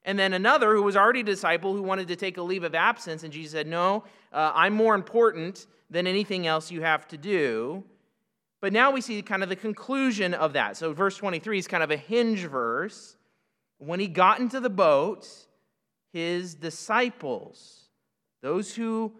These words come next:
have heeded the warnings, who have, uh, uh,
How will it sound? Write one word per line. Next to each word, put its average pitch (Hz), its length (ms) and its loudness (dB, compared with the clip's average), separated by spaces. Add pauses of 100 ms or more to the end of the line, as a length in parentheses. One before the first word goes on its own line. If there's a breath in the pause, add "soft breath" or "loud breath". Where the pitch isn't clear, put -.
(120)
have 160 160 -8
heeded 226 420 -6
the 208 80 4
warnings, 196 640 2
who 170 120 -6
have, 147 280 4 (400 soft breath)
uh, 160 340 0 (380)
uh, 147 260 -2